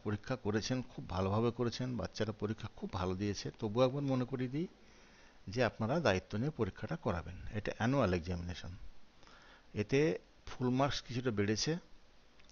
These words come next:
কিন্তু পুরোপুরি ফুল মার্কস আমরা দিইনি, অতটা এদের ম-, এই, এই মাধ্যমে অতটা করা সম্ভব নয়। আমরা বাড়িয়েছি, অনেকটাই বাড়িয়েছি, কিন্তু পুরোটা বাড়া-, বাড়াতে পারিনি। আর একটা কথা, যদি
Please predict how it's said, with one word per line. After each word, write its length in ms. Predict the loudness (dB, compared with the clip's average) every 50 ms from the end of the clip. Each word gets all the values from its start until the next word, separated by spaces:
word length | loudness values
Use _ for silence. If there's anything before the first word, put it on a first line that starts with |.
| -12 -6
কিন্তু 200 | -4 -4 -2 -2
পুরোপুরি 500 | -4 -4 0 2 2 2 2 4 2 2
ফুল 220 | 2 2 0 0 2
মার্কস 240 | 2 2 2 2 2
আমরা 160 | 2 2 2
দিইনি, 340 | 2 2 2 2 4 2 2
অতটা 360 | 2 0 -2 -2 -2 0 0
এদের 240 | 2 4 4 4 4
ম-, 80 | 2 0 0 0
এই, 340 | 2 2 4 2 0 -2 -4 -4 0
এই 120 | 2 2
মাধ্যমে 420 | 4 4 4 4 2 2 2 2 2
অতটা 260 | 2 0 0 -2 -2
করা 220 | -2 0 -2 -2
সম্ভব 380 | -2 -2 -2 -2 0 0 0 0
নয়। 240 | 0 0 0 -2 -4 -6 -12 -20 -20 -20 -20 -20 -20 -20 -20 -20 -20 -20 -20 -20 -20 -20 -18 -10 -6
আমরা 380 | -4 0 0 0 0 -2 -4 -8 -14 -20 -20 -20 -16 -10 -2
বাড়িয়েছি, 520 | 2 2 4 4 4 0 0 -2 -2 -2
অনেকটাই 340 | 0 0 0 0 0 0 2
বাড়িয়েছি, 440 | 2 2 2 2 0 -2 -4 -6 -6 -4
কিন্তু 220 | -4 -4 -4 -4 -6
পুরোটা 360 | -4 2 4 4 4 4 2
বাড়া-, 240 | 0 0 -2 -4 -2
বাড়াতে 300 | 0 2 2 2 0 -2
পারিনি। 400 | -6 -6 -6 -4 -6 -6 -8 -8 -10 -10 -10 -12 -12 -12 -12 -12 -14 -14 -16 -20 -20 -20 -20 -20 -20 -20 -20 -20 -20 -20 -20 -20 -20 -20 -20 -20 -20 -20 -20 -20 -20 -6 0
আর 120 | 2 4
একটা 220 | 4 4 2 0 -2
কথা, 300 | -2 -2 0 0 0 0
যদি 260 | 0 0 0 -2 -2